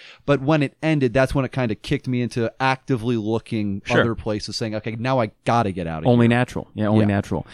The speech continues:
Speaker 2: And, and that, that's the tricky thing with, and as Trevor and you go on with sports media and just media in general, it is a very transient profession, and there are certain things that it, the dream job is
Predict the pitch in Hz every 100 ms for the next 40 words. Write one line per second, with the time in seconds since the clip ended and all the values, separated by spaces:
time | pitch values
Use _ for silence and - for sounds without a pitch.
0 | - 143 156 - 160 160 160 170 - 165
1 | - 143 135 135 127 120 113 107 - -
2 | 120 107 92 - 107 - - 135 123 120
3 | 110 110 117 113 107 113 110 107 107 98
4 | - 117 110 - 120 117 101 95 117 214
5 | 214 143 110 117 120 101 104 107 104 113
6 | 107 - 113 107 101 - 95 120 120 -
7 | 90 87 - - - _ 127 117 113 117
8 | - 117 - - 165 143 127 131 120 113
9 | 117 107 - 135 139 135 123 131 208 254
10 | 156 98 - 64 - - - - - 139